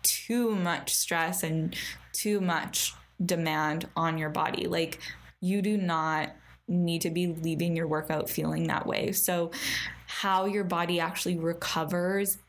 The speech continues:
after a workout or its ability to recover from a workout is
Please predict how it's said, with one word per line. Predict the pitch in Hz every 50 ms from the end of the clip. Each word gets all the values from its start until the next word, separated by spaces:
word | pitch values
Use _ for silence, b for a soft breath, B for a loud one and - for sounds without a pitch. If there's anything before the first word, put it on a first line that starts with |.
| _ _ -
after | - 160 156 180 180 - - 170
a | 170 160
workout | 156 156 156 165 165 - 175 170 170 175 180 180 175 175 B B B B B B B _ -
or | 180 180 170
its | - - 180 -
ability | 175 160 156 151 165 151 170 170 175 175 190 185 185
to | 185 - - - 160 151
recover | 151 165 180 180 - 190 196 196 208 208 208 220 220 226
from | 220 - - 220 208 208 208
a |
workout | 208 208 196 208 208 214 226 233 240 247 240 -
is | 180 180 175 160